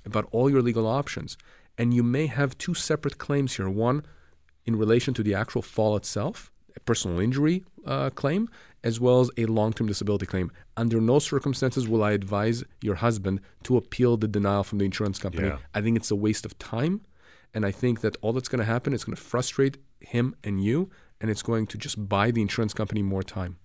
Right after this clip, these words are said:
Speaker 2: So you definitely look at where he fell, who was responsible for
Speaker 1: Yeah.
Speaker 2: keeping that area, I guess if it's a case where it's icy or whatever, keeping it safe, keeping it salted, so on and so forth, right?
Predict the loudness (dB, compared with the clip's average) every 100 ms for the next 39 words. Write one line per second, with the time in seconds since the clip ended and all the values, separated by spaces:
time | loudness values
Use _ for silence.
0 | -20 -8 2 6 6 6 6 6 4 4
1 | 4 4 2 -4 -8 0 4 4 4 0
2 | -2 0 2 2 0 0 0 2 0 -4
3 | -8 -8 -8 -4 -4 -2 -4 -4 -4 0
4 | 0 0 0 -2 -2 -2 -2 -4 -8 -10
5 | -10 -10 -10 -12 -12 -8 -8 -6 -8 -6
6 | -2 0 0 -2 -2 -2 -4 -4 -6 -6
7 | -6 -6 -4 -4 -6 -10 -8 -6 -6 -4
8 | -6 -8 -8 -8 -6 -6 -6 -6 -10 -6
9 | -8